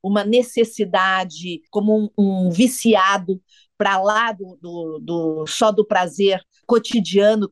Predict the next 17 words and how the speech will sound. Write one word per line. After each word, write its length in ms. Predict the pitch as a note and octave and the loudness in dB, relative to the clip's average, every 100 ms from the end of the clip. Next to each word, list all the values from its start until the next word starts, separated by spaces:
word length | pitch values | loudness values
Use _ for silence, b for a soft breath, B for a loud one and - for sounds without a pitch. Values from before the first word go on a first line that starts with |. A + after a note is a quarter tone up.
| _ | _
que 160 | F3+ E3+ | -10 -8
se-, 160 | - - F3 | -4 -2 -2
seria 320 | - F#3+ F#3 | -2 -2 0
absolutamente 1000 | F#3+ - G3 F#3+ F3 F3 F#3 - G3 E3+ - b - | -2 -2 -4 -2 -2 -4 -8 -6 -4 -4 -6 b -6
aceitável, 880 | F3+ - G3 - F#3+ F#3 G3 F3+ | -6 -2 -2 -2 -2 0 -2 -6
mas 460 | F3 E3 E3+ D#3+ - | -8 -8 -8 -10 -6
é, 200 | F3 F3 - | -6 -6 -4
pra 240 | G3 F#3 | 0 2
ele, 260 | G3 G#3 G3 | 0 0 -4
no 100 | G3 | -8
caso 360 | - G3 F#3+ E3 | -2 -4 -4 -8
dele, 420 | F#3 G3 G3 - _ _ - | -2 -2 -2 -8 _ _ -2
é 120 | F#3+ | 0
algo 420 | F#3+ G3+ G3 G3+ - | 2 0 -2 -8 -10
que 320 | - G#3 G3 | -8 -8 -8
se 260 | - - | -8 0
mistura 960 | A#3 A#3 A3+ - - C#4 C#4 B3+ G#3 | 2 2 -2 -12 -2 4 4 4 2